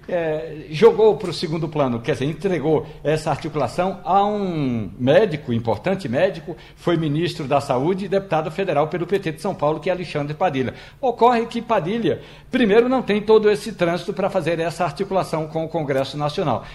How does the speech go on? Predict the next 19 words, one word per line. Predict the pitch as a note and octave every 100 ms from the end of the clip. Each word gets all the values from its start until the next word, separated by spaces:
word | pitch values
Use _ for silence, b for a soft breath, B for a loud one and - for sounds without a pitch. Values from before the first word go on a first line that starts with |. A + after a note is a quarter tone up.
| B
E | A#3
depois, | A#3 A3+ G#3 A3 - B B
segundo | - G#3+ D#3 A#3 A#3+
o |
que | A#3
eu | G3+
tenho | F#3+ F#3
escutado | E3+ - F3 D3+ C3+ C3
de | D3+
alguns | E3 B2+ G#3 -
parlamentares, | D3+ C3 A2+ A#2+ G3+ F3 - B -
há |
uma | G3+ G#3 F3+
relativa | C3 F#3+ E3 F#3 E3
má | - F3+
vontade | F3+ D3 C#3+ D#3+ F3
de | D#3+ E3+ D3 B -
levar | E3+ C3 G#3 F#3+
adiante, | C3+ C#3 E3 D#3